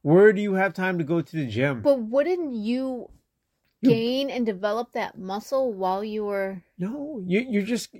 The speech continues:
Speaker 1: 'cause you're, you're
Speaker 2: beating
Speaker 1: work-,
Speaker 2: people up?
Speaker 1: you're working out the same,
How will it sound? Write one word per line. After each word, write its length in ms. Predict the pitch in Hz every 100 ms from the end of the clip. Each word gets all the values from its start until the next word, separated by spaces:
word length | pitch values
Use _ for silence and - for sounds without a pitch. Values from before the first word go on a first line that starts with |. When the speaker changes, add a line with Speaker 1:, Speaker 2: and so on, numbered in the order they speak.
| -
Speaker 1:
'cause 140 | 202
you're, 160 | 180 196
you're 80 | 160
Speaker 2:
beating 220 | 175 156
Speaker 1:
work-, 180 | 208 254
Speaker 2:
people 340 | 285 269 277
up? 160 | 285 285
Speaker 1:
you're 120 | 190
working 400 | 170 208 208 214
out 140 | 196 -
the 80 |
same, 920 | 143 - 165 156 156 160 156 147 113